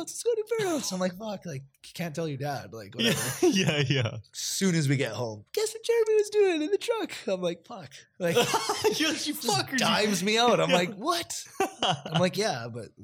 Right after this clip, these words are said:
Speaker 1: whatever."
Speaker 2: It was,
Speaker 1: right? Like,
Speaker 2: they wanted me to. <laughs>
Speaker 1: yeah, but that was the one thing that I, like, it was, it's tough, man. Like, imagine, like, going to the doctor, them saying, like, you might be depressed, and, like,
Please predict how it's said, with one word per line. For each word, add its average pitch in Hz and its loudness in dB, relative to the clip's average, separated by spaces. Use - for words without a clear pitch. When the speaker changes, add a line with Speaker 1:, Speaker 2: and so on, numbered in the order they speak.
Speaker 1:
whatever." 117 -6
Speaker 2:
It - -4
was, 175 0
Speaker 1:
right? 139 -2
Like, 147 2
Speaker 2:
they 185 4
wanted 196 4
me 175 -2
to. 156 0
<laughs> 135 -12
Speaker 1:
yeah, 160 -2
but 139 -2
that 156 2
was 156 0
the 151 0
one 147 -2
thing 156 -4
that 123 0
I, 113 -4
like, 131 -6
it 160 -6
was, 214 -4
it's 160 -8
tough, 156 -4
man. 110 -10
Like, 110 -14
imagine, 135 -8
like, 143 -4
going 135 -4
to 147 -4
the 139 -4
doctor, 123 -6
them 120 -8
saying, 135 -8
like, 127 -14
you 127 -14
might 123 -12
be 113 -18
depressed, 110 -10
and, 113 -14
like, 107 -14